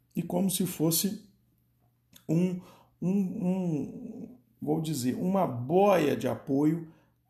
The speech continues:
que pode ser tanto pro locador quanto pro locatário, ou ambos, enfim. Ela entra com conhecimento técnico e muitas das vezes com um departamento jurídico, com uma assessoria jurídica, para que ela possa,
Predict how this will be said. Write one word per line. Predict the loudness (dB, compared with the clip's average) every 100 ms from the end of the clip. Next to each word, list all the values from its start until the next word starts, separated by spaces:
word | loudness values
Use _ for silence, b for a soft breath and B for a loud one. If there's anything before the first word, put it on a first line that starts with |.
| -8
que | -6
pode | -4 -6 -4
ser | -2 -2 0
tanto | -2 -2
pro | -2
locador | -2 -2 -2 0 0
quanto | -2 -6 -4
pro | -6
locatário, | -4 -4 -2 0 2 2 2
ou | 2
ambos, | 2 0 -2 -4 -4
enfim. | -4 -2 -2 -2 B B B
Ela | 0 2 2
entra | 0 0 -2
com | -2
conhecimento | -2 -2 -2 -2 -4 -6
técnico | -2 -2 -2 -6 -10 -20 b b
e | 2
muitas | 4 8 6 4 0
das | 0 -2
vezes | 0 0 0 0 -4 B B B -14
com | -6 -2 0
um |
departamento | 0 0 -4 -4 -6 -6 -6
jurídico, | -4 -2 -2 -2 -6
com | -4
uma | -4
assessoria | -2 -2 0 0
jurídica, | 0 0 0 -4 -6 -8 -16 _ _ _ _ _ _ _ _
para | 2 2
que | 2
ela | 2 0
possa, | 0 -2 0 -2 -4